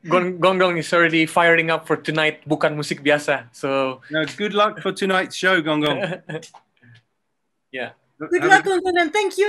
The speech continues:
Speaker 3: again for, for joining this talk.
Speaker 1: Oh, yeah.
Speaker 2: Yeah, thank you. Thank you for being part of our project as well. And thank you
Speaker 1: Okay.
Speaker 2: for calling me crazy, 'cause I am. <laughs> Take care, everybody.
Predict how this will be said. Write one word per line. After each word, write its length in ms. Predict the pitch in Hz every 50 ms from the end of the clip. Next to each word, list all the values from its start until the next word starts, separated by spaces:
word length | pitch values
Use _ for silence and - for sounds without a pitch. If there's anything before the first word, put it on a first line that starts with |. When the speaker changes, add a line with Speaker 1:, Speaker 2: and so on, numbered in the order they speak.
| 415
Speaker 3:
again 320 | 330 320 403 403 392 330 302
for, 140 | - 349 330 320 311 302
for 80 | - 320
joining 380 | 269 262 339 339 320 330 320 294
this 240 | 311 320 294 - -
talk. 320 | - 311 269 254 262 - 233 208 98 98 _ _ _ _ _ -
Speaker 1:
Oh, 100 | 190 233
yeah. 280 | 226 190 156 127 143 135
Speaker 2:
Yeah, 0 | 123 _ _ 175
thank 100 | 175 -
you. 120 | - 131 110 107 - 220 - _ - 190 - - 262 - -
Thank 220 | 185 202 214 196
you 80 | 196 196
for 100 | 202 202 196
being 220 | 202 202 196 185 -
part 160 | 208 202 196
of 80 | 185 185
our 160 | 190 185 214
project 460 | 208 202 196 202 180 151 131 - -
as 80 | 135 127
well. 300 | 151 170 160 139 120 - _ _ - - - _ - - - - _ _ _ _ _ _ _ _ _ _ - - - - - - - _ _ _ _ _ _ _ _ _ _ _ _ _ _ _ _ _ _ _ _ _ _ _ _ -
And 160 | 127 202 202
thank 160 | 202 202 196
you 40 | 196 190
Speaker 1:
Okay. 240 | 190 190 - - _ -
Speaker 2:
for 60 | 214 214
calling 160 | 202 196 196
me 140 | 190 196 190
crazy, 560 | - 202 196 196 190 - - 139 123 120 123
'cause 160 | _ - 143
I 160 | 156 151 156 151
am. 240 | 139 117 110 117 - - _ - - - -
<laughs> 80 | - 196 - - - 180 - _ - - - - - _ - 143 - _ _ 123 _ _ _ _ _ _ _ _ - - 175 165 160 - - - _
Take 160 | 190 202 202
care, 160 | 214 208 202
everybody. 560 | 185 180 185 180 185 185 196 190 180 180 -